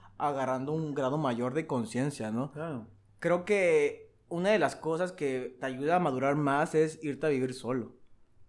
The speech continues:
Speaker 2: Pero bueno, ese es un tema que yo no he experimentado, por
Speaker 1: No,
Speaker 2: ejemplo.
Speaker 1: ni yo, nada más
Speaker 2: No
Speaker 1: ando
Speaker 2: me
Speaker 1: hablando por hablar.
Speaker 2: no me salió del nido, vaya.
Speaker 1: <laughs> Ni yo, ni yo, pero, o sea, lo, lo he visto en gente que estaba peor que yo, o sea, ha ido a vivir sola y ya dices, "Guau, o sea,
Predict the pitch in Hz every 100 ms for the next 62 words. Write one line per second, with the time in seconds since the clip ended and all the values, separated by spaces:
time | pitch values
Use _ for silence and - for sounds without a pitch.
0 | - - - 123 123 120 123 120 110 113
1 | 120 123 127 135 127 117 120 120 120 -
2 | 113 107 95 127 117 101 98 208 277 277
3 | 262 311 - 220 220 214 233 233 233 233
4 | 220 214 233 226 151 160 160 151 160 147
5 | 139 160 131 117 117 110 - - - -
6 | - - - 453 403 349 277 - 214 233
7 | 254 240 220 233 220 190 180 190 202 185
8 | 190 196 196 208 214 233 214 202 208 226
9 | 196 165 147 131 120 - - - - -
10 | - - - 156 196 131 127 135 143 123
11 | 143 220 - 135 131 135 139 127 123 117
12 | 127 175 156 113 107 107 117 110 107 101
13 | 101 90 104 101 98 95 -